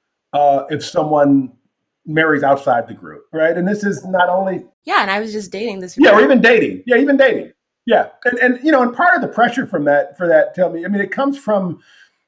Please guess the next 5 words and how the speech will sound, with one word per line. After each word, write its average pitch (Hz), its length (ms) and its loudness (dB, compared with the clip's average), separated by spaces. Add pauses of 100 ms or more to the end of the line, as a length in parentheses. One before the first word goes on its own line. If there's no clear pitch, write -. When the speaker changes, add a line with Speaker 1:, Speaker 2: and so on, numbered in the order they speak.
(200)
Speaker 1:
you 233 120 0
know, 190 120 4
families 226 840 -2
and 180 140 -6
communities. 170 1000 0